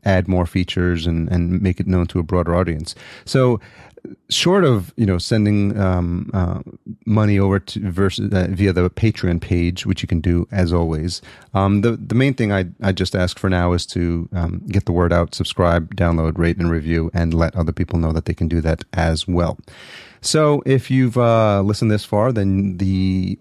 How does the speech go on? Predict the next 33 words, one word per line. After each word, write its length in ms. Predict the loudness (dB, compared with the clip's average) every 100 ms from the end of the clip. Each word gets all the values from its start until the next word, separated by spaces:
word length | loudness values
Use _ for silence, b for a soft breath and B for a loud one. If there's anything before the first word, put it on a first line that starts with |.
| _
you'll 160 | -2 2
know 280 | 2 2 2
that 200 | -2 -2
the, 260 | 0 0 0
the 140 | -2
retention 640 | -2 -4 0 -2 0 -4 -2
hashtag 640 | 0 -2 -2 -2 -2 -2
is 100 | -2
on 140 | -2 -2
the 80 |
way. 340 | 2 2 2 0
And 240 | 0 0
for 140 | -2 -2
this 240 | -2 0
episode, 420 | -4 -2 -2 0
it's 140 | -2 -4
gonna 220 | -2 0
be 180 | 0 -2
Buckeye 640 | 0 -2 0 0 2 0
Amy. 460 | 0 0 0 -2 -6 B B B B B
So 420 | 0 2 2 2
it's, 260 | 0 0
uh, 220 | 0 2 0
B 160 | 0
U 220 | 0 0
C 260 | 0 -2 -4
K 420 | 0 0 0 -2 -2
E 100 | -2
Y 380 | 0 2 0 0
E 320 | 0 0 0 -2
A 200 | -2 0
M 280 | 0 0 0
Y 580 | 0 0 0 0 0 -4